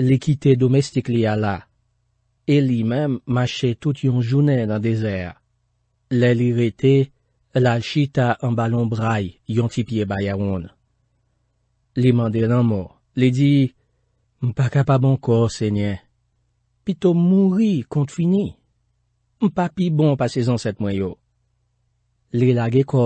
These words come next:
l anba pye bayawoun lan. Dòmi pran l. Antan l nan dòmi an, yon zanj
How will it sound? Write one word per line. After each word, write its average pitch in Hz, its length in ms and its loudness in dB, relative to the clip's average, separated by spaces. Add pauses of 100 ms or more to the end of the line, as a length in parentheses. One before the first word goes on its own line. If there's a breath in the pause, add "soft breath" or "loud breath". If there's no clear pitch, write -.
l 101 60 0 (120)
anba 107 260 0
pye 110 140 -4
bayawoun 101 540 -2
lan. 90 160 -8 (1200)
Dòmi 113 360 0
pran 104 260 -4
l. - 60 -20 (1120)
Antan 127 380 2
l - 60 2
nan 123 180 2
dòmi 139 320 2 (120)
an, 143 280 -2 (380)
yon 131 300 2
zanj 120 440 0